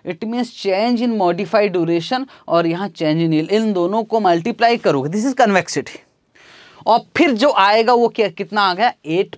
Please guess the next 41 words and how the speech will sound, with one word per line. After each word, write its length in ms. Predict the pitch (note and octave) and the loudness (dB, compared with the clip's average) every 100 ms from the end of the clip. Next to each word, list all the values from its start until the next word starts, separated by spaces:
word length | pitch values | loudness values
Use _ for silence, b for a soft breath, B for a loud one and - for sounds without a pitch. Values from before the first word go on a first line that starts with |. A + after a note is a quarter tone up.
| - | -6
पॉइंट 320 | D#3 G3 - | -4 -6 -10
टू 140 | C#3 | -10
ज़ीरो 260 | B2+ A#2 A#2+ | -8 -8 -10
परसेंट। 320 | A#2+ A2+ C#3+ | -12 -12 -8
ये 80 | G3+ | -4
समझाऊंगा 400 | A3 G#3 A#3 B3 | -2 2 2 2
कहाँ 200 | A3 E3 | 2 0
से 100 | D#3 | 0
आया, 160 | F#3 G3+ | 0 0
अभी 140 | F#3+ E3+ E3+ | -2 -4 0
आपको 300 | F3+ F3 G#3+ | 0 2 -2
उस 160 | D#3 - | -2 -8
पे 140 | D#3 | -14
फोकस 340 | - A#2+ A2 G#2 | -14 -14 -16 -18
नहीं 160 | G#2+ | -20
करना। 200 | A#2 A2 - B B B B B | -20 -20 -20 B B B B B
और 160 | - A3 - | 0 2 2
अगर 280 | G3 G3+ B3+ | 2 4 4
हम 140 | B3 | 2
नौ 220 | A3 G#3 G#3+ | 0 2 2
हज़ार 280 | G#3 G#3+ G#3+ | 4 2 2
चार 240 | - E3+ | 4 2
सौ 120 | E3 | 4
इकतीस 600 | F#3+ E3+ - F#3+ - - - b b b b - _ _ _ _ _ b b b b - | -2 -2 -4 -2 -2 -8 -16 b b b b -20 _ _ _ _ _ b b b b 0
पॉइंट 240 | F3 G3+ | 2 2
फ़ाइव 300 | - D#3 D#3+ | 2 2 2
ज़ीरो 280 | C#3+ F3+ G3+ - _ _ - | 0 -2 -2 -2 _ _ 0
को 140 | G#3 D#3 B2+ - | 2 0 -6 -10
मल्टीप्लाई 480 | C3+ C#3 F3 E3+ E3+ | -8 -6 -4 0 0
कर 200 | E3 F3 | 2 -2
दे, 120 | C#3+ B2 | -2 -6
प्लस 280 | - D#3 - | -2 -2 -2
कर 140 | C3+ | -4
दे, 140 | C3+ | -2
एट 100 | D#3 | -2
पॉइंट 260 | - E3+ E3 | -2 -4 -2
टू 120 | E3+ | -2
ज़ीरो 200 | C#3+ D#3 | -2 -2
परसेंट 320 | E3+ C#3 E3+ E3 | -2 -2 -4 -6
से 80 | D3+ | -2
बढ़ाए, 420 | D3 E3+ F3+ | 2 4 2